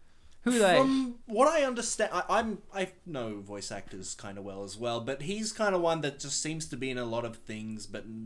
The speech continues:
Speaker 2: not really in lead roles. So if you look at his filmography, he's been, like, just shitloads of things.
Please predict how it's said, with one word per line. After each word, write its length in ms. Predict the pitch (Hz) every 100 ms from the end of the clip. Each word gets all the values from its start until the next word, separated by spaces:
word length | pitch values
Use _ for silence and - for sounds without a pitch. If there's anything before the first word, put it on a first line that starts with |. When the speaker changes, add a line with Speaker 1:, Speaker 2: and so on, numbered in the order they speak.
| 104
Speaker 2:
not 180 | 120 117
really 280 | 113 110 107
in 300 | 104 101 92
lead 260 | 98 104 98
roles. 300 | 110 113 117
So 60 |
if 140 | 139 147
you 140 | 180
look 180 | 180 180
at 60 | 160
his 240 | 127 113
filmography, 520 | - 120 107 110 107
he's 180 | 107 107
been, 240 | 107 101 98
like, 200 | 95 -
just 200 | 101 -
shitloads 460 | - - 92 95 -
of 80 |
things. 440 | - 101 104 110